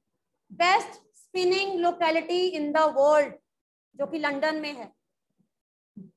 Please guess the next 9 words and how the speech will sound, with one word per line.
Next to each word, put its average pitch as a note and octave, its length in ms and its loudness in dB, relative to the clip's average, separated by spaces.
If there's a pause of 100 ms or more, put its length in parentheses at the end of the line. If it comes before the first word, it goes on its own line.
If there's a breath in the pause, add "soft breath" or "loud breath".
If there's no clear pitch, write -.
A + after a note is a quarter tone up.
(100)
Best E4 420 0 (140)
spinning F4 560 0
locality D4 720 -2 (200)
in D4 120 -4
the D#4 180 2
world, C#4 340 0
Lancashire। C#4 720 -4 (1500)
Why C#4+ 280 2
this - 180 -8